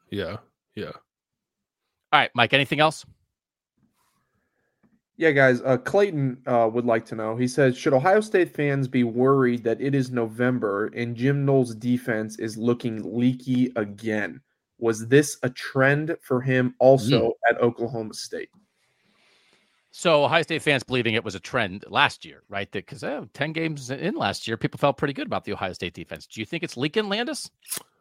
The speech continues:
Speaker 1: Uh, don't know that I agree that it's, that it's leaking. I, well, I guess I would say that this is the most leaky that it has looked. Um, I don't know that if I consider, that I consider that a trend from previous games.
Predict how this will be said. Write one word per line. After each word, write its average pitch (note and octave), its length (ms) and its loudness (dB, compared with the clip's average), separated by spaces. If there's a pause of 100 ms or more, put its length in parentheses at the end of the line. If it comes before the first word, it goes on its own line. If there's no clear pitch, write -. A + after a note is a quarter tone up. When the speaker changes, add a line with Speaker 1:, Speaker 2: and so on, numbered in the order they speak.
(260)
Speaker 1:
Uh, A#3+ 880 4 (100)
don't E3+ 260 2
know C#3 200 0
that B2+ 100 0
I B2 100 4
agree A2+ 300 -2
that A2 160 -2
it's, - 460 -4
that A2+ 140 -4
it's G#2 200 -6
leaking. A#2+ 300 -8
I, D3+ 160 0
well, D#3+ 380 4 (180)
I D3 60 0
guess E3+ 220 4
I F#3+ 40 8
would D3+ 140 4
say D#3+ 100 2
that B2+ 120 -2
this D3+ 140 -2
is C#3+ 100 -2
the C#3 80 0
most B2+ 220 -2
leaky A#2 340 -4
that G#2 160 -4
it G#2+ 120 -4
has F#2 220 -8
looked. F2+ 360 -8 (220)
Um, G#2+ 400 -2 (720)
I A2+ 60 -2
don't B2+ 160 4
know B2 120 4
that A2 100 2
if F#2+ 100 -2
I G#2 60 -2
consider, G2+ 580 -4
that A2 120 -4
I G#2 60 0
consider G#2 360 -2
that G2+ 120 -2
a F#2 80 -4
trend G2+ 580 -4
from F2+ 500 -4 (240)
previous G#2 580 0
games. F#2+ 720 -8